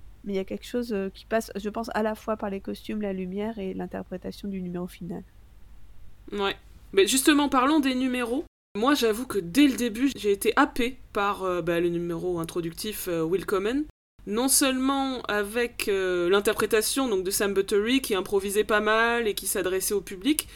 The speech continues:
Speaker 2: mais aussi avec la chorégraphie des boys et des girls que j'ai trouvé absolument splendide, et d'ailleurs dans le reste du spectacle également.
Speaker 1: Moi aussi, j'ai trouvé ce début particulièrement saisissant. Je sais pas à quoi ça tenait, parce que c'est vrai que le côté adresse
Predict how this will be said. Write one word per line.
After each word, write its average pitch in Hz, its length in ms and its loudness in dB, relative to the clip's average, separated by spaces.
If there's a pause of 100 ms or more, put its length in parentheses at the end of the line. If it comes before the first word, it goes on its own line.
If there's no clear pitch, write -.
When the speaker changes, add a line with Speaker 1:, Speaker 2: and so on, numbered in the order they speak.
(200)
Speaker 2:
mais 202 80 6
aussi 208 180 6
avec 269 140 2
la 185 100 4
chorégraphie 226 680 2
des 196 120 2
boys 208 280 4
et 190 40 -6
des 185 140 -2
girls 220 200 0
que 196 120 -4
j'ai 170 100 0
trouvé 180 300 -2
absolument 214 340 -4
splendide, 208 560 -4
et 185 140 0
d'ailleurs 180 260 0
dans 170 120 -2
le 165 40 -2
reste 180 180 -4
du 180 60 -8
spectacle 175 460 -4
également. 160 320 0 (400)
Speaker 1:
Moi 226 80 0
aussi, 285 180 -2
j'ai 277 160 -6
trouvé 262 200 -6
ce 247 280 -6
début 226 300 -8
particulièrement 240 560 -4
saisissant. 240 640 -8
Je 269 120 -8
sais 226 160 -10
pas 262 120 -6
à 294 40 -8
quoi 262 220 -6
ça 254 180 -8
tenait, 233 760 -4
parce 226 200 -8
que 214 480 -6
c'est - 120 -6
vrai 226 60 2
que 226 100 -4
le 214 40 -2
côté 208 260 0
adresse 208 440 -2